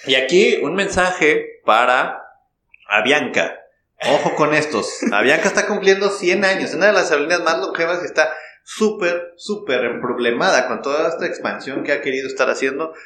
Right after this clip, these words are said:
Speaker 1: y hoy por hoy está teniendo serios problemas también. Entonces, Avianca.
Speaker 2: Mira, sí, sí, ahorita estamos en enero, sí, para, eh, para abril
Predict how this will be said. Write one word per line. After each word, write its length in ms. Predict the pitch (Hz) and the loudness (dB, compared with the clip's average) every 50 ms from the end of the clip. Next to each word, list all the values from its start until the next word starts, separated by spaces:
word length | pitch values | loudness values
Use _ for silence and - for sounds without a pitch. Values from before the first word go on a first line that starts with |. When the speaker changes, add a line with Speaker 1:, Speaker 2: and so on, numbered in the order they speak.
| - _ | -20 _
Speaker 1:
y 180 | - 110 113 123 | -8 -2 2 4
hoy 140 | 131 143 139 | 4 4 2
por 180 | 143 151 143 131 | 2 2 2 4
hoy 120 | 131 135 | 4 2
está 240 | 135 131 139 131 135 | 0 0 -2 -4 -6
teniendo 340 | 131 123 120 117 117 127 127 | -6 -6 -6 -6 -6 -8 -10
serios 380 | - - 131 131 135 143 - | -6 -4 -2 -2 -2 -4 -6
problemas 560 | - - 135 123 110 110 110 107 110 113 - | -6 -6 -8 -6 -4 -4 -4 -6 -6 -8 -10
también. 320 | - 110 113 123 127 127 123 | -10 -6 -4 -2 -2 -2 -2
Entonces, 500 | 117 104 127 123 123 - 131 120 - - - - - - _ _ | -4 -4 -4 -6 -4 -4 -4 -4 -4 -8 -14 -18 -20 -20 _ _
Avianca. 720 | - 101 107 113 120 123 127 127 - 127 120 123 127 - - - - - - - _ _ _ _ _ | -4 -2 0 2 0 0 0 -2 -2 -2 -2 -2 -4 -8 -14 -18 -18 -18 -20 -20 _ _ _ _ _
Speaker 2:
Mira, 460 | _ 160 180 180 151 123 120 - - - | _ 2 2 4 4 2 0 -2 -8 -6
sí, 240 | - - 190 185 185 | 0 2 4 4 4
sí, 200 | - 202 196 190 190 | 4 2 4 6 6
ahorita 200 | 202 226 202 190 | 4 4 4 2
estamos 240 | - 269 247 240 247 | 2 2 2 2 2
en 80 | 226 | 2
enero, 280 | 185 160 151 143 139 135 | 4 4 4 4 4 2
sí, 140 | - 165 165 | 0 0 0
para, 500 | 165 160 156 151 147 139 131 127 135 151 | 2 4 6 6 6 6 4 2 0 -2
eh, 40 | 180 202 196 180 175 185 185 185 185 190 180 180 190 175 175 175 | -6 -8 -8 -8 -8 -6 -6 -6 -6 -8 -8 -8 -8 -8 -2 2
para 180 | 185 170 156 | 4 6 6
abril 480 | 156 151 131 123 262 - - - - | 6 6 4 2 0 -2 -4 -8 -14